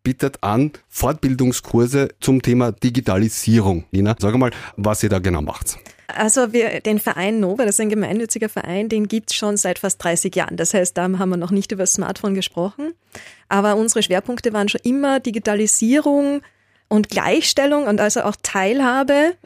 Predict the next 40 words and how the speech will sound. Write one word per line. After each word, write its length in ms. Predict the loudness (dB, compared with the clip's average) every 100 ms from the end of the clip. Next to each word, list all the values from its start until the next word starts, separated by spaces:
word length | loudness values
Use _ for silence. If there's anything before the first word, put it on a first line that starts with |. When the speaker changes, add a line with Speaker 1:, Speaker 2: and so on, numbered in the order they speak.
| _
Speaker 2:
von 300 | -4 0 2
denen, 300 | 2 2 0
die 180 | 2 2
eben 240 | 2 0 -6
von 140 | -2 0
der 80 | 2
Digitalisierung 640 | 0 0 0 0 2 2
vielleicht 260 | 2 -2 0
noch 100 | 2
nicht 400 | 2 0 -10 -18 _
abgeholt 540 | -10 -6 -4 0 0 0
sind, 280 | -2 -2
einfach 320 | -4 -4 -4 -2
so, 260 | 0 2
oder 140 | 2 2
die 120 | 0
eben 200 | 0 -2 _
vielleicht 300 | -4 -2 -2
von 120 | -2
Natur 280 | -2 0 0
aus 100 | 0
nicht 140 | -2 -4
unbedingt 300 | -2 -4 -4
technikaffin 640 | -6 -4 -2 -2 0 0
sind. 340 | 2 2 0 -8 -20 -20 -20 -20 -20 _ _
Und 220 | 2 2
da 60 | 2
bieten 300 | 2 0 0
wir 120 | 0
eben 260 | 0 0 -4 -2
in-house 640 | 2 4 2 0 0 0
am 120 | 2 0
Jakominiplatz 920 | -2 -2 0 0 0 0 2 0 -2 -6
Fortbildungen 680 | -2 -2 2 0 2 0 0
an 160 | -4
für 220 | -2 -2 0
Ältere 520 | 0 0 0 0 -2 -4
zum 160 | -2
Beispiel 340 | 0 -2 -2 -6
speziell, 600 | -4 -2 0 0 0